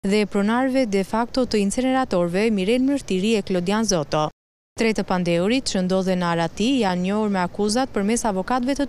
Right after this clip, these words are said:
tyre këtë të enjte. Avokati Enrik Ligori u paraqit si përfaqësuesi i Ahmetaj, teksa ky i fundit akuzohet për pastrim parash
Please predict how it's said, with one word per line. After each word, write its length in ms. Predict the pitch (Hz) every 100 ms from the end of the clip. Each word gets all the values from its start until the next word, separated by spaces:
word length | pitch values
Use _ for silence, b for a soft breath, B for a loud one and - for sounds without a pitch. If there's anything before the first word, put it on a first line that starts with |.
| 202
tyre 240 | 185 220
këtë 240 | 214 254 247
të 100 | 196
enjte. 320 | 156 147 151 156 - _ 196
Avokati 480 | 208 220 277 294 311
Enrik 320 | 269 226 220
Ligori 400 | 196 196 214 262
u 80 | 254
paraqit 560 | 202 196 190 - 247 -
si 160 | 220
përfaqësuesi 680 | 202 190 190 - 254 269 -
i 60 | 277
Ahmetaj, 360 | 214 165 175 233 233
teksa 320 | 185 - 175
ky 160 | - 247
i 20 | -
fundit 380 | 180 180 233 220
akuzohet 560 | 208 185 208 208 196
për 160 | 190 175
pastrim 340 | 160 - 240
parash 460 | 240 254 165 220